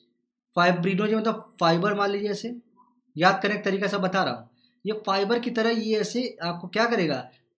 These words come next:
एक वहाँ पे क्या आएगा, क्लॉट करा देगा, पपड़ी जमा देगा, ठीक है,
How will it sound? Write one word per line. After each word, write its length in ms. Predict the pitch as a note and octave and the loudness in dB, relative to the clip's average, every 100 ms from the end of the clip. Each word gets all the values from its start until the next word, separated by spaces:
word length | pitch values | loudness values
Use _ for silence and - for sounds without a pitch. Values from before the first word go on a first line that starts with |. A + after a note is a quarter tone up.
| - | -2
एक 320 | F#3 G#3+ G#3+ E3 | 4 4 2 -4
वहाँ 220 | E3 F#3+ | -2 -2
पे 140 | G3 | -2
क्या 180 | F#3 G3 | 2 2
आएगा, 260 | G#3 A3 B3 - _ _ _ - | 4 2 -2 -4 _ _ _ -2
क्लॉट 320 | F3+ F#3+ F#3+ | 4 4 4
करा 160 | E3+ D3+ | 2 2
देगा, 220 | C#3 C3+ - | 0 -2 -2
पपड़ी 280 | - G3+ G3+ | -2 0 2
जमा 260 | F#3+ E3 C#3 | 2 2 2
देगा, 260 | C3+ B2 | -2 -4
ठीक 240 | B2 E3 E3+ | -6 -6 -2
है, 200 | A#3+ | -2